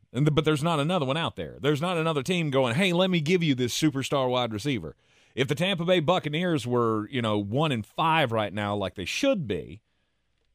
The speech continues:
then maybe they could have been in this discussion of, "We could have got something from Kansas City for Godwin or Evans," more than likely Godwin.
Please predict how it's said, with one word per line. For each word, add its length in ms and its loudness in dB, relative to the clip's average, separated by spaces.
then 140 0
maybe 200 2
they 160 0
could 180 -2
have 80 -6
been 160 -6
in 100 -10
this 240 -16
discussion 640 -10
of, 120 -12
"We 120 0
could 120 0
have 80 -2
got 200 -4
something 360 -10
from 240 -12
Kansas 400 -8
City 300 -6
for 200 -10
Godwin 580 -4
or 320 -8
Evans," 540 -6
more 180 -8
than 80 -8
likely 280 -8
Godwin. 500 -10